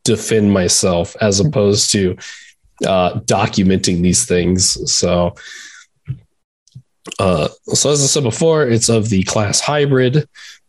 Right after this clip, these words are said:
Speaker 1: Uh, its variations are the Royal Griffin, which is, uh, larger than the standard Griffin,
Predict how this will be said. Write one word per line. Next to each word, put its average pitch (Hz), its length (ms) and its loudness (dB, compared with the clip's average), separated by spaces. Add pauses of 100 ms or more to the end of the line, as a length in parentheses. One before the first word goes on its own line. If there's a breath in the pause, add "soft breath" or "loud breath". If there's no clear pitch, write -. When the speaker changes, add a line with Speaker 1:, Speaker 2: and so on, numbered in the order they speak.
Speaker 1:
Uh, 90 460 2
its 117 180 -2
variations 127 760 2
are 113 180 0
the 101 180 2
Royal 110 480 2
Griffin, 127 640 0 (260)
which 107 260 0
is, 104 260 0
uh, 120 80 -2
larger 131 520 2
than 123 460 2
the 117 160 0
standard 104 460 0
Griffin, 101 500 0